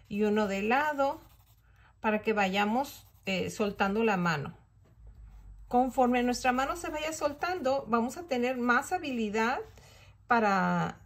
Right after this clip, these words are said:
eh, empezar nuestros dibujos y hacerlos un poco más detallados. Esto es el paso número uno. Ok, después de que hacemos el, los dibujos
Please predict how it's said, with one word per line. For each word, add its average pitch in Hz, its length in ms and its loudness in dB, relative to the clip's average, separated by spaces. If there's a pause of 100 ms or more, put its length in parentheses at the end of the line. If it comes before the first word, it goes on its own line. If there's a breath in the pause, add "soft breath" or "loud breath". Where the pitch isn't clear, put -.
(140)
eh, 180 460 -2
empezar 185 400 -2
nuestros 214 360 -2
dibujos 180 640 -2
y 196 120 0
hacerlos 180 600 -2 (300 loud breath)
un 202 180 -2
poco - 260 -4
más 185 220 2
detallados. 160 840 -4 (260 soft breath)
Esto 165 260 -2
es 190 100 -4
el 240 120 0
paso 262 220 2
número 302 360 -2
uno. 359 240 -2 (3500 soft breath)
Ok, 190 240 -10 (580 loud breath)
después 220 400 0
de 262 100 -2
que 240 100 -2
hacemos 233 500 -2
el, 202 540 -2
los 190 160 -2
dibujos 214 580 -4